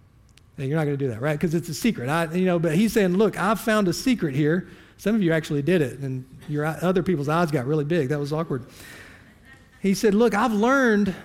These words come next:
the secret. It, it was, it was hidden, but now it's been revealed.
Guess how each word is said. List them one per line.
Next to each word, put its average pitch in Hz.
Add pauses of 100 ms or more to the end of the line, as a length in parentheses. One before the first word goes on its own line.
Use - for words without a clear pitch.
(520)
the 208
secret. 269
It, 247
it 262
was, 208 (100)
it 240
was 196
hidden, 160 (1160)
but 202
now 262
it's 202
been 196
revealed. 175